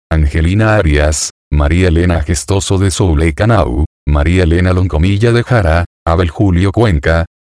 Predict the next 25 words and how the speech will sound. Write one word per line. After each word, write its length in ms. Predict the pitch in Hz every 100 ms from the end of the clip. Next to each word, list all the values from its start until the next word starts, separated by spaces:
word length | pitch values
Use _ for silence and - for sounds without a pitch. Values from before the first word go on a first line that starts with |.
| -
Carmen 340 | 95 107 104
Rial 280 | 98 92 90
de 120 | 82
Acuña 320 | 71 101 107
y 80 | 110
de 120 | 92
personal 440 | 87 104 101 92 90
de 140 | 104
servicio 580 | - 64 85 95 101 90
con 160 | 90 90
el 120 | 82
señor 380 | - 67 76 95
Óscar 300 | 107 - 110
Elvio 300 | 107 107 90
Morón, 440 | 107 98 73 73 - _
de 120 | 71 73
acuerdo 420 | 71 104 107 110
a 40 |
las 160 | 92 -
condiciones 680 | 98 78 67 92 92 101 95
establecidas 840 | 78 - 80 67 110 104 104 92
en 140 | 87
dicha 320 | 73 82 - 95
acordada. 680 | 92 92 95 67 58 57 - _ _ _
Y 360 | - 90 78